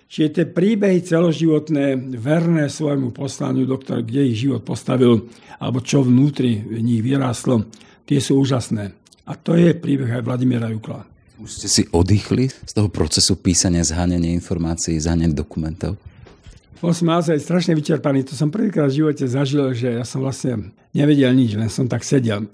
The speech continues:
Speaker 1: Ale potom prišlo také šťastie, boli sme s manželkou t-, tri týždne v Kanade a to bolo tri týždne radosti. My sme videli proste tie mestá, videli sme prírodu.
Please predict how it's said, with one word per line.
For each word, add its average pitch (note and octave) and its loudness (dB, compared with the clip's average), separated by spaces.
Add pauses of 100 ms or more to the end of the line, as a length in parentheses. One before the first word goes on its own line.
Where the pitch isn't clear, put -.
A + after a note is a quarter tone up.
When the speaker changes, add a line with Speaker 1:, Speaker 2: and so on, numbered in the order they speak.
Speaker 1:
Ale C3 -2
potom F3 4
prišlo C3+ -2
také C3+ -4
šťastie, - -4
boli B2 0
sme C3 2
s A2+ 0
manželkou B2 -2
t-, C#3+ 0
tri D3+ 2
týždne C#3 0
v - -6
Kanade B2 -2
a A2 -6
to E3 2
bolo F3+ 6 (320)
tri C#3+ 4
týždne A#2+ 2
radosti. B2 -2
My A2+ -4
sme - -4
videli A#2+ 0
proste A2+ -6
tie G#2+ -2
mestá, A2+ -2
videli A#2 0
sme A2+ -2
prírodu. B2 0